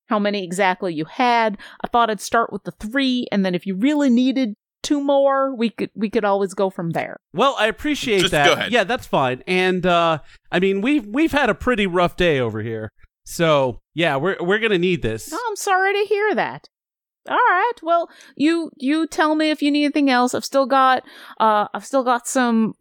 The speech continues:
Speaker 1: fresh bread and some stew ready. I don't really have much food left. We're only open for about another hour or so.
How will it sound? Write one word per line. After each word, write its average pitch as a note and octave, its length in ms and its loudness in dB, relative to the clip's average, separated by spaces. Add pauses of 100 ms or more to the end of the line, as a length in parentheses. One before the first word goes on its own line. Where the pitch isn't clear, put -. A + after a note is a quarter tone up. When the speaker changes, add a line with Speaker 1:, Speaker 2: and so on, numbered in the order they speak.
Speaker 1:
fresh - 280 -2
bread A#3+ 440 2
and A3 220 -6
some G#3 160 -8
stew C#4+ 460 0
ready. C4+ 340 2
I B3 80 2
don't B3+ 160 -2
really C4+ 280 2
have A#3+ 120 0
much A#3 240 -2
food C4+ 360 0
left. C4 380 0
We're A#3+ 140 2
only A#3+ 200 -2
open A#3 300 0
for A#3 140 0
about G#3+ 260 0
another G#3 400 0 (400)
hour G#3+ 380 0
or G#3+ 60 0
so. G#3 440 -2